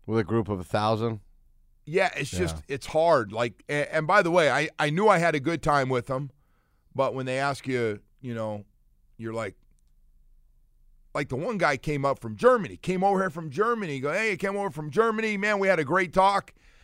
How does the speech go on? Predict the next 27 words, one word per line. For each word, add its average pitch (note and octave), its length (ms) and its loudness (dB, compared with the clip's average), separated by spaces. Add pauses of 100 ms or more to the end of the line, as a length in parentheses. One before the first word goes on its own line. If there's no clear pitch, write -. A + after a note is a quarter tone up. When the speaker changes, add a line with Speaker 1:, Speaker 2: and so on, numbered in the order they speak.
(260)
Speaker 2:
I A3+ 80 10
didn't F#3 180 6
remember E3 340 4
the B2+ 120 2
talk, G3+ 420 6
but B2+ 240 -4 (360)
but B2 340 -2
the A#2+ 100 -8
guy C#3+ 300 2 (220)
kinda D3 260 -2
set E3 260 4
me C#3 160 0
up G#3+ 260 6
with A2 160 -8
the G#2+ 120 -8
Germany D3+ 540 0
thing. A2 200 -8
Go, C3+ 80 0
"Yeah, C#4+ 320 0
yeah, A#3 260 -2
yeah, G#3 220 -2
we F3 140 -4
had E3 160 -4
fun D#3 200 -4
over A2+ 200 -4
there G#2+ 200 -4
for F2+ 300 -12